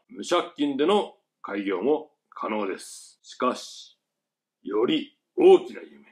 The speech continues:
より大きな社会貢献を果たそうと思うと、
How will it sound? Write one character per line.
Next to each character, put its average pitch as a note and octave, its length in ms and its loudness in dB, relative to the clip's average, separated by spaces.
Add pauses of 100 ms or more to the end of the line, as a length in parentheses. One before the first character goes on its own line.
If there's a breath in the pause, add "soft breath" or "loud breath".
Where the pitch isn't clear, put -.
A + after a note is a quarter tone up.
(1040)
よ A2 180 0
り F3 240 0 (400)
大 A3 240 6
き - 140 -10
な - 160 -16
社 - 180 -10
会 G#3+ 220 6
貢 G3+ 280 8
献 - 140 -8 (140)
を F#3 240 4 (100)
果 - 140 -6
た C3 140 2
そ B2+ 200 2
う G#2+ 60 -4
と G#2 100 -6
思 G2 260 -4
う - 80 -8
と、 F#3+ 300 0